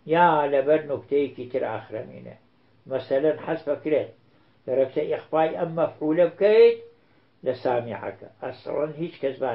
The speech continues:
نەزانێ. ئەوی تەمەکونی من ئینکاری. یا ئەگەر وت: «من لە زەیدن، زەیدی لێیدا»، حەسمی مەفعولەکەیەکەی با نەزانن هیچ کەسێک، ئەگەر وتیان تۆ وتوتە زەیدای لە عەمر بێژێ: «من کەی ناوە»، یا تۆ ئیهانەت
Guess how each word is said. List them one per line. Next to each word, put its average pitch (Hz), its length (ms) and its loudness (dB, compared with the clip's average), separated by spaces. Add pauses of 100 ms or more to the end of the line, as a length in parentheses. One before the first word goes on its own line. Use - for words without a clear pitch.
نەزانێ. - 360 -18 (720)
ئەوی 180 300 6
تەمەکونی 170 600 -2
من 175 180 -10
ئینکاری. 127 480 -4 (100)
یا 180 160 0
ئەگەر 185 320 2
وت: 214 140 0 (840)
«من 170 120 -4 (160)
لە 165 100 6 (340)
زەیدن، 151 380 2 (140)
زەیدی 151 360 4
لێیدا»، 143 460 8 (760)
حەسمی 185 380 -2
مەفعولەکەیەکەی 180 920 2
با 185 100 8 (180)
نەزانن 214 600 2
هیچ 170 220 -2
کەسێک، 165 440 2
ئەگەر 165 240 0
وتیان 160 360 0
تۆ 156 160 2
وتوتە 160 420 0 (720)
زەیدای 151 480 4
لە 151 120 2
عەمر 170 320 -2
بێژێ: 165 340 2
«من 165 180 -8
کەی 151 220 2
ناوە»، 120 220 -2 (120)
یا 165 160 2
تۆ 170 80 -4 (120)
ئیهانەت 160 480 2